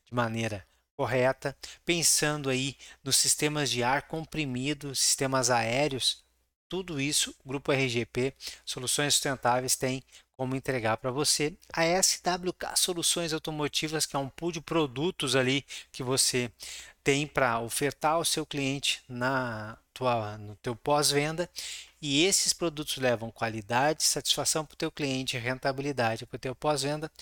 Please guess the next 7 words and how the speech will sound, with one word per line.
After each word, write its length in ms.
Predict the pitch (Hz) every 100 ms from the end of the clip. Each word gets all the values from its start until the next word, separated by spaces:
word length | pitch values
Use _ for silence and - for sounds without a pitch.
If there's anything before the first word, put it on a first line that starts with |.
| - -
E 100 | 135
a 160 | 127
O 160 | 131 160
C 280 | - - 160
Aceleração 920 | 143 - 190 180 185 - - 156 156 - - - -
de 100 | 127
Resultados, 760 | 139 156 151 - 131 139 -